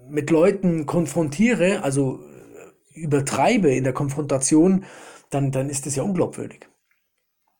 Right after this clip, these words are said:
Und jetzt, um nochmal beim Schnellfahren zurückzukommen, du hast dir jetzt aufgeschrieben, oder du haben, wir haben uns jetzt zusammen gedacht, ja, die Lösung ist vielleicht nicht,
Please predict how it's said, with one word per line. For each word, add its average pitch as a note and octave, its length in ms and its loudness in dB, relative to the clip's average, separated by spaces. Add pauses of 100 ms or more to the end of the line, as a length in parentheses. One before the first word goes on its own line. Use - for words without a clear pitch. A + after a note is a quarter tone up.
(420)
Und F3 120 0
jetzt, E3+ 120 0
um G3+ 80 2
nochmal G3+ 380 2 (160)
beim D#3 160 0
Schnellfahren G#3 720 2 (320)
zurückzukommen, A3 680 2
du F#3 100 6
hast F3+ 160 2
dir F#3 60 4
jetzt - 120 -2
aufgeschrieben, F#3+ 680 0 (420)
oder D3+ 180 4
du D3 140 2
haben, D#3+ 160 0
wir D#3+ 80 4
haben F#3 120 2
uns F3 120 0
jetzt D#3 220 -2
zusammen D#3 300 0
gedacht, E3 340 -2
ja, F#3+ 340 0 (180)
die E3 60 2
Lösung F#3+ 340 2
ist E3+ 160 -8
vielleicht F3 500 -2
nicht, F#3 360 -6